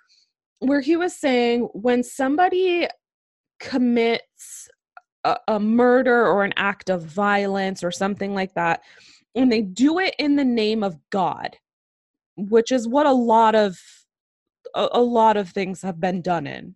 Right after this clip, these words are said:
right? A, a lot of these, uh, you know, horrendous acts of violence, murder, rape, genocide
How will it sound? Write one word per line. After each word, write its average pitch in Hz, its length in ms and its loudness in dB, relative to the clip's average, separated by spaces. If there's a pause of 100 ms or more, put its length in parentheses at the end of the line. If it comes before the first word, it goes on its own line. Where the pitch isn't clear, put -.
right? 190 400 0 (100)
A, 175 140 -12
a 202 80 0
lot 196 220 2
of 202 120 -4
these, 202 300 -8 (100)
uh, - 40 -18 (320)
you 220 220 -6
know, 185 280 -4
horrendous 196 640 -2
acts 165 420 -4
of 160 300 -6 (540)
violence, 170 680 -6
murder, 165 580 -4 (360)
rape, 170 440 -2 (120)
genocide 170 600 -4